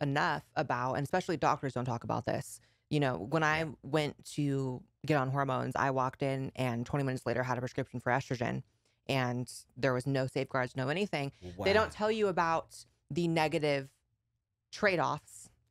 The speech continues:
Speaker 1: that you will
Speaker 2: That's
Speaker 1: likely
Speaker 2: right.
Speaker 1: experience by being on those medications. Every medication has a side effect, right?
Speaker 2: That's right.
Speaker 1: So for trans women, you know, osteoporosis is a
Speaker 2: Yep.
Speaker 1: thing. Um, that's something that I'm gonna have to really, um, combat through certain
Speaker 2: That's right.
Speaker 1: foods and maybe other drugs long
Speaker 2: Mm-hmm.
Speaker 1: term.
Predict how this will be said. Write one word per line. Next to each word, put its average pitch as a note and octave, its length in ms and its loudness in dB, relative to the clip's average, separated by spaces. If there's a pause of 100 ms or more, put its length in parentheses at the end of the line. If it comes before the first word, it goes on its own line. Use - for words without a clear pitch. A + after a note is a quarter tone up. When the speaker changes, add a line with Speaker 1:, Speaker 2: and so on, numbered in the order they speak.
(200)
Speaker 1:
that D3+ 140 2
you D#3+ 200 0
will D3 140 0
Speaker 2:
That's D3 80 0
Speaker 1:
likely D3 280 0
Speaker 2:
right. D3+ 80 -6
Speaker 1:
experience C#3+ 400 -2
by D3 120 2
being D#3 180 -2
on D3+ 60 0
those C#3+ 120 0
medications. C3 520 -2
Every D3 200 2
medication F#3+ 480 0
has F#3 160 2
a - 40 0
side D#3 200 0
effect, - 420 -6
right? C3+ 220 2
Speaker 2:
That's - 180 -10
right. F2 260 -8
Speaker 1:
So F3+ 80 2
for F3 140 0
trans F3+ 320 -2
women, F3 340 0
you D#3+ 80 -2
know, D3 100 -2
osteoporosis D#3+ 920 -4
is D#3+ 120 -4
a D#3+ 100 -2
Speaker 2:
Yep. G#2+ 160 2
Speaker 1:
thing. D3+ 360 0 (440)
Um, D3 260 4
that's - 180 2
something C#3+ 300 -2
that C3+ 100 2
I'm C3+ 60 0
gonna C3+ 140 0
have C3 220 -2
to C3+ 300 -2
really, C#3 540 -2 (120)
um, A#2 460 -2 (340)
combat D3+ 540 2
through C3+ 300 -4
certain B2+ 240 -2
Speaker 2:
That's B2 140 -6
right. A2 120 0
Speaker 1:
foods F#3+ 320 4
and D3 80 0
maybe C3+ 220 -2
other E3 220 0
drugs D3+ 340 0
long C3 240 -2
Speaker 2:
Mm-hmm. A2 160 -2
Speaker 1:
term. F#3 380 0